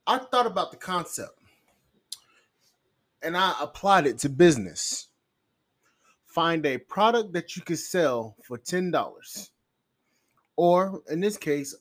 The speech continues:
me dealing with computers. Find a product that I could sell for a thousand dollars. 'Cause let's face it, each computer nowadays costs, a good computer at least, costs a g-, around, uh, between five, no, not five,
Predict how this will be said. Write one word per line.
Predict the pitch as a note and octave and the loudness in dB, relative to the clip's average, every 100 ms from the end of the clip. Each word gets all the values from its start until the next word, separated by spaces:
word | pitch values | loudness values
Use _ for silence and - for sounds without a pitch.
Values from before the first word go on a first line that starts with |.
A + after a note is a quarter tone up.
| - | -10
me | E3 F#3 F#3 | -4 -2 -2
dealing | D3 D#3 D3 | -2 -4 -4
with | A#2+ | -8
computers. | - E3 G#2+ G2 - - _ _ _ _ _ _ | -10 -8 -8 -12 -18 -20 _ _ _ _ _ _
Find | - F#3 | -4 -2
a | F3+ | -2
product | F3+ E3 C#3 | -2 -2 -2
that | C3+ C3+ | -4 -6
I | |
could | B2 | -8
sell | - D#3 D3 | -10 -4 -4
for | - C3 A2+ | -6 -10 -8
a | A#2+ | -8
thousand | - F#3+ F#3 C3+ A2+ | 0 2 2 -2 -8
dollars. | F#2+ D#2 - - D3+ D3+ - _ _ _ _ - _ | -8 -12 -18 -18 -18 -20 -20 _ _ _ _ -20 _
'Cause | E3 D3+ C#3+ | 0 2 2
let's | E3+ E3 - | -2 -4 -10
face | - D3+ B2 | -8 -6 -6
it, | A2 | -10
each | C#3 F3 D#3 | -12 -12 -14
computer | - F3 C#3+ | -10 -6 -4
nowadays | C3+ B2+ B2 A#2 | -4 -4 -4 -6
costs, | - C3+ B2+ - A#2+ A#2+ | -6 -6 -6 -12 -16 -12
a | B2+ | -12
good | B2 D3+ D#3 D3+ _ | -2 0 0 -4 _
computer | - B2 A2+ | -14 -10 -8
at | G#2+ | -8
least, | G#2+ G2+ _ _ _ | -10 -12 _ _ _
costs | - D#3 C3+ B2+ | 0 2 2 -4
a | |
g-, | A#2 C3 | -14 -10
around, | B2+ C3 C3 B2 A#2+ _ _ _ | -8 -4 -4 -6 -8 _ _ _
uh, | A#2 A#2+ | -12 -10
between | G#2+ A#2+ - C3 B2+ B2 A#2 A#2 A2+ A2+ A2 A2 G#2+ | -12 -12 -4 -4 -2 -4 -4 -6 -6 -6 -6 -6 -8
five, | - D#3 D3+ D3 C#3+ D3 C#3+ C#3 C#3+ B2 A2 | 0 4 6 8 6 6 4 2 0 -4 -6
no, | G#2+ F#2 | -10 -10
not | A2 | -14
five, | - G2 | -12 -12